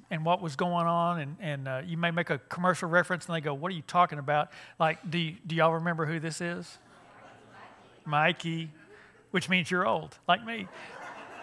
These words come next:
If I show this to my class at A C U, they go, "What? Why? Uh, I don't, I don't get this." And s-, some of 'em, I can see a few of you that are a little younger going, "I don't,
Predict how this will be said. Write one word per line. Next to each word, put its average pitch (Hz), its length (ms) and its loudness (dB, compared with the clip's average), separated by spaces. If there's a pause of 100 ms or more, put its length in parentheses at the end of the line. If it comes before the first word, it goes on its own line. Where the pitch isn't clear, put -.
(1500)
If 190 140 6
I 208 100 12
show 220 240 6
this 208 160 6
to - 80 -6
my 196 100 8
class 196 320 6
at 196 120 6
A - 20 2
C 196 180 -2
U, 202 80 0
they 180 140 0
go, 156 160 2
"What? 151 400 0 (240)
Why? 165 420 -4
Uh, 151 640 -8
I 151 60 -4
don't, 160 220 -8
I 151 100 -8
don't 156 160 -6
get 156 180 -8
this." 127 320 -10
And 151 160 -6
s-, - 140 -12 (380)
some 196 220 2
of 180 180 8
'em, 165 160 2
I 175 180 6
can 170 140 -2
see 196 160 4
a 170 40 4
few 202 200 4
of 180 100 2
you 170 160 2
that 165 100 4
are 165 120 4
a 175 60 0
little 180 240 2
younger 170 420 2
going, 160 320 -2
"I 139 180 -2
don't, - 160 -10